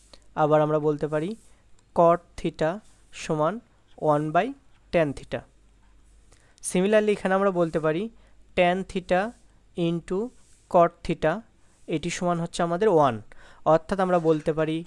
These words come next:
tan theta-র বিপরীত হচ্ছে cot theta, cot theta-র বিপরীত হচ্ছে ট্যান theta, এবং ট্যান theta আর cot theta এই দুটো যদি আমরা গুণ করি, সেই গুণফল হবে আমাদের ওয়ান। এরপর যদি আমরা একটা কাজ করি,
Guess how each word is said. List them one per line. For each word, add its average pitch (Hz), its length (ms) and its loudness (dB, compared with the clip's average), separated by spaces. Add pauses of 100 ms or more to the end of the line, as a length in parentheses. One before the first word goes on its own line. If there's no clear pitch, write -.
(240)
tan 180 240 2
theta-র 185 300 -2
বিপরীত 180 420 -2
হচ্ছে 175 160 -4
cot 175 260 2 (140)
theta, 180 320 -4 (720)
cot 170 160 2 (180)
theta-র 185 240 2
বিপরীত 180 400 -4
হচ্ছে 175 180 -4
ট্যান 175 280 0
theta, 180 400 -4 (440)
এবং 151 300 -4
ট্যান 180 240 2
theta 185 220 -4
আর 202 60 2
cot 175 260 -2 (140)
theta 170 160 -6
এই 165 140 0
দুটো 170 200 -4
যদি 170 160 -6
আমরা 180 160 0
গুণ 190 280 -4
করি, 156 300 -4 (260)
সেই 165 220 -6
গুণফল 170 420 -2
হবে 156 240 0
আমাদের 151 300 -2 (180)
ওয়ান। 156 220 4 (680)
এরপর 214 220 0
যদি 233 100 0
আমরা 214 140 2
একটা 180 140 -6
কাজ 139 240 -6
করি, 151 300 -8